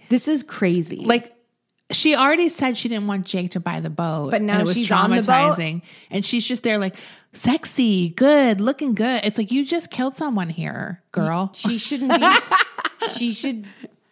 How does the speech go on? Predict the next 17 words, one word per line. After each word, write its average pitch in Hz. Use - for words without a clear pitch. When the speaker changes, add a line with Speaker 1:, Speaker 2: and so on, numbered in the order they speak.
Speaker 1:
not 190
be 185
on 160
that 156
boat 135
at 175
all. 151
Speaker 2:
I'm 302
just 370
surprised 294
they 277
would 262
even 233
offer 214
her 208
this 180
gig. 185